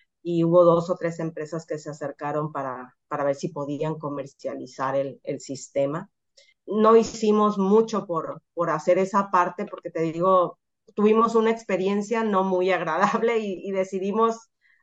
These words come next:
dejar, dejar por un lado eso. Y entonces, a finales del, el año mil novecientos noventa y dos, el director del Tecnológico de Culiacán,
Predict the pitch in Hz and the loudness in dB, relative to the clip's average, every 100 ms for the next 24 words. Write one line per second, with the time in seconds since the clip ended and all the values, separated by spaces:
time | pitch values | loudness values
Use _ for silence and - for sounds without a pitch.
0 | _ 165 175 185 190 - 175 180 185 185 | _ 0 2 4 0 0 -4 -4 -2 -4
1 | 185 180 170 160 151 131 - _ _ _ | -4 -2 0 0 0 -6 -10 _ _ _
2 | _ _ _ - - 208 196 196 214 208 | _ _ _ -20 -6 0 0 2 0 2
3 | 240 240 233 - _ _ 185 180 196 185 | 2 0 -2 -10 _ _ -6 -4 -2 0
4 | 185 202 226 233 - _ _ 160 170 160 | 0 2 0 -2 -8 _ _ -4 -2 0
5 | 156 151 151 151 - _ _ 165 151 160 | -2 -4 -6 -8 -14 _ _ -8 -6 -2
6 | 175 196 196 190 180 185 202 196 175 214 | -2 0 2 2 0 0 -2 -4 -6 -6
7 | 214 185 151 147 143 147 185 269 - - | -4 -2 -2 -4 -6 -2 -2 -2 -6 -14
8 | - 170 165 160 175 160 165 190 208 202 | -4 0 0 2 2 2 -2 -4 -2 -2
9 | 165 151 151 151 156 165 208 190 156 151 | -2 -2 -6 -2 -2 -2 -4 -4 -6 -6
10 | 147 143 147 185 190 208 | -10 -10 -8 -6 -4 -6